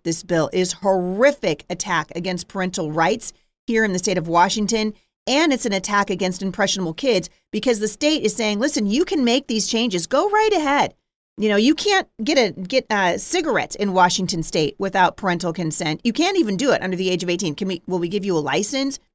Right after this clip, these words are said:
Nope, not gonna do that at thirteen. We're gonna let you join the military? No way, Jose, you're not ready for that.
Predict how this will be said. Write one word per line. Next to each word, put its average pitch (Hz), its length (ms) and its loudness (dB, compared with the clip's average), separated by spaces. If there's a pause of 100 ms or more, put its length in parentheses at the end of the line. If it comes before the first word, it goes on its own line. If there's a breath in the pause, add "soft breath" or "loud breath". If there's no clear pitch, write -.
Nope, 262 240 0
not 220 200 -2
gonna 269 140 -2
do 277 140 0
that 302 220 2
at 185 120 -2
thirteen. 180 640 -2 (180 soft breath)
We're 220 60 -2
gonna 214 120 0
let 226 120 2
you 220 40 0
join 233 200 2
the 208 80 2
military? 240 420 2
No 185 300 2
way, 330 300 0
Jose, 226 500 4
you're 214 200 2
not 262 220 2
ready 254 220 0
for 240 100 0
that. 240 240 4